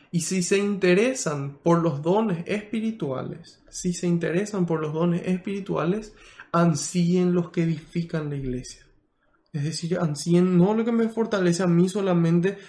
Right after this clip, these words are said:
sino lo que va a fortalecer y hacer crecer a la iglesia, a ese pueblo de Dios.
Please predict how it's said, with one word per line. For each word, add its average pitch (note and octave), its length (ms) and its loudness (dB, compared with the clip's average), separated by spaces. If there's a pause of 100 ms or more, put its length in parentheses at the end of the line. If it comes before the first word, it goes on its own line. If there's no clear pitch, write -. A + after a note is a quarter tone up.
(140)
sino E3+ 220 6
lo E3+ 160 6
que E3+ 120 0
va D#3 120 2
a D#3 60 0
fortalecer E3 680 0
y E3+ 40 4
hacer D#3+ 240 -4
crecer D#3 420 -4
a D#3 60 -2
la D#3 100 -4
iglesia, C3+ 640 -8 (280)
a D3 120 -2
ese E3 180 2
pueblo F3 540 4
de D3 120 -2
Dios. B2 560 -8